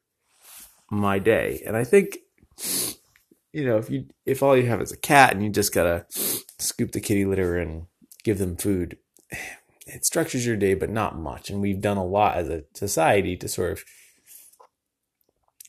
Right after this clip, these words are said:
try to make it so that you have to do as little f-, little every day for your pet as possible, right? You can buy timed openers that open at a certain time. You,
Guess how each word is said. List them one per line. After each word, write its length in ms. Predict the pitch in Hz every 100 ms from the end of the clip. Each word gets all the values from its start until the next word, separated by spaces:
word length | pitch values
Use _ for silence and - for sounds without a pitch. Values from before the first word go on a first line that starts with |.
| - -
try 200 | 113 110
to 80 | 101
make 320 | 95 95 92
it 100 | 64
so 100 | 85
that 100 | 71
you 200 | 80 85
have 120 | 85
to 80 | 78
do 160 | 82
as 140 | 85 90
little 180 | 92 87
f-, 260 | - - - _ _ _ _ _ _ _ _ _ _ _ _ _ _ _ _ -
little 320 | 120 113 101
every 300 | 101 98 95
day 260 | 95 92
for 160 | 90 -
your 180 | 85 78
pet 280 | - 90 -
as 80 |
possible, 480 | - 92 85 - -
right? 160 | 69 82
You 60 |
can 100 | 82
buy 200 | 71 53 -
timed 440 | - 85 80 76 -
openers 600 | 117 110 110 101 101 95
that 120 | 73
open 260 | - 90 92
at 120 | 90
a 60 | 90
certain 280 | 76 85
time. 540 | 87 87 85 80 76 67
You, 280 | 65 67